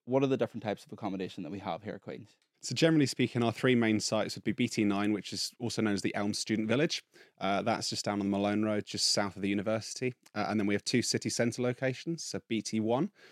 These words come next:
Speaker 2: uh, which is up opposite Inst, the school up there near City Hall.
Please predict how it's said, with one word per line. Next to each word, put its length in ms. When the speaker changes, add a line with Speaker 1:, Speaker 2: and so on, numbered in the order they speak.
Speaker 2:
uh, 140
which 220
is 120
up 200
opposite 540
Inst, 460
the 60
school 340
up 100
there 160
near 100
City 280
Hall. 200